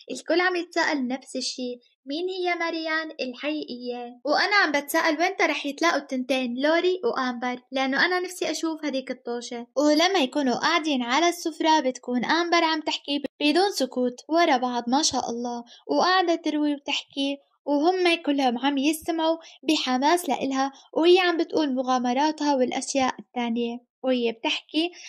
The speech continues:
عن قصة قال مع تاجر، وبتحكي لهم: "بقسم لكم بالموضوع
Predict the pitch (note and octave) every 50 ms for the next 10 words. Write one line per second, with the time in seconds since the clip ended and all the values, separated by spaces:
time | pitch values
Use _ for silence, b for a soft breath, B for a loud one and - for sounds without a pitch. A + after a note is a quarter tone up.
0 | B B B E4 F4+ G4+ F#4+ - - D#4+ D#4 - - C4+ - - D4 D#4 E4 E4
1 | D#4 D4 C#4+ D#4+ F4 E4+ D#4+ D#4+ B3+ A#3+ A#3 B3 A#3+ A#3+ A#3+ A#3+ A#3+ B3+ B3 B
2 | B B - C#4+ C4+ C#4 C#4 C4+ - - - C#4 C#4+ C4+ C4 A#3+ A3 A3+ B3 B3
3 | - D#4+ E4 E4 D#4+ E4 E4+ F4 F#4 F#4+ F#4 _ _ _ _ E4+ F4 F4+ F#4 F#4+
4 | F#4+ - _ _ _ _ _ _ A#3+ D4 F4 F4 E4 D#4 C#4 C#4 C#4 A#3 C4 C#4
5 | D4 D4+ D4+